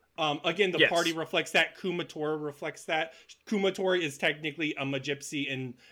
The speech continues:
Speaker 1: at least inher-, like, being raised by them, right?
Speaker 2: Right.
Speaker 1: So it, there's, there is a spirit there of outsiders or magic. Um, and I also have, like, a creativity bend to this,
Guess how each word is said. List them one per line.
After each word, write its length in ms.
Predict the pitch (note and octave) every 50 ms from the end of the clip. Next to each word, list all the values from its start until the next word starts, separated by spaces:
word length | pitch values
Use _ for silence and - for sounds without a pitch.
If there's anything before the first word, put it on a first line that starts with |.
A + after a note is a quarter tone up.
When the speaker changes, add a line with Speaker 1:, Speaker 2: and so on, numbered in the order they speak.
| -
Speaker 1:
at 120 | - D#3+ D3
least 260 | D3+ D#3 C#3+ - -
inher-, 460 | - F3 D3+ D3 C#3+ - E3+ E3 E3+ -
like, 240 | D#3+ D3 C#3 -
being 260 | - E3 D#3+ D3 B2+ A2+
raised 320 | C#3 C3+ C#3 C3 C3+ - -
by 140 | G#2 G2+ F#2
them, 160 | - - - _ _ _ _ _ _
right? 280 | - C#3+ D3 D3 C#3+ C3
Speaker 2:
Right. 220 | B2+ G#2+ F#2 -
Speaker 1:
So 200 | - F#3 E3 E3+ - _ _ -
it, 200 | F#3+ F#3 F3 D#3
there's, 220 | F3 F#3+ F#3 D#3+
there 220 | F3+ D#3+ E3 G3 G#3
is 120 | F#3 E3
a 60 | E3
spirit 680 | C#3 - - - - - A#3+ A#3+ G3+ E3+ D3+ - - -
there 380 | F#3 C3+ D3+ C#3+ C#3 C3+ C#3 C#3 C#3
of 340 | C#3+ C3+ C3+ C3 B2+ A#2+ - - - - - -
outsiders 640 | D#3 E3 E3+ E3 - - F3 E3 D#3 E3 D#3+ - -
or 120 | - D3 C#3+
magic. 720 | C#3 C3+ C3+ C#3 C#3 C3+ C3+ C#3 D#3 D#3+ - - - - _ - - - - - -
Um, 220 | F3+ E3 D#3+ E3 -
and 160 | - F#3+ F#3+ F#3+
I 180 | F3 G#3 A#3 B3
also 280 | A#3+ A#3 A3 A3 - C4
have, 220 | G#3+ G#3 F#3+ F#3
like, 160 | F#3+ F3 -
a 100 | F3+ D#3+
creativity 920 | C#3 - - - F3+ F#3 F3 E3 D#3 C#3 - - D#3+ D3 D#3 E3 E3+ G3 F#3
bend 320 | D#3+ F#3+ F#3+ F#3+ G3+ G3
to 80 | - A3
this, 360 | F#3 G#3+ A3+ C4 - - -